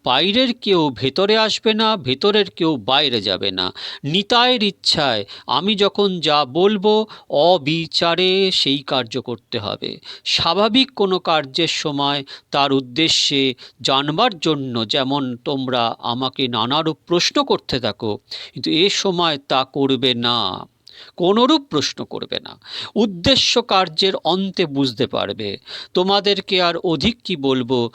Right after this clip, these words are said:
যদি কার্যকারক দিকের মতিভ্রম না জন্মে, তবেই এই কার্য নির্বিঘ্নে সম্পন্ন হবার আশা করা যেতে পারে। ইত্যাদি নানারূপ বাক্যের দ্বারা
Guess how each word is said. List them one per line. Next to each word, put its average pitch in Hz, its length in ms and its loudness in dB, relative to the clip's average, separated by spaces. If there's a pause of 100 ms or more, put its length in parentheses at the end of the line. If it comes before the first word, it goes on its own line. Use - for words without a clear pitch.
(220)
যদি 170 240 2 (120)
কার্যকারক 196 1000 2
দিকের 175 360 -2
মতিভ্রম 165 800 -2
না 147 160 -2
জন্মে, 113 540 -4 (300)
তবেই 143 460 2
এই 151 200 0
কার্য 131 400 -2
নির্বিঘ্নে 131 640 -2
সম্পন্ন 120 640 -4
হবার 107 380 -4
আশা 117 300 -2
করা 98 260 -2
যেতে 95 260 -8
পারে। - 220 -8 (1400)
ইত্যাদি 294 500 4
নানারূপ 208 520 2
বাক্যের 123 520 -4
দ্বারা 85 380 -6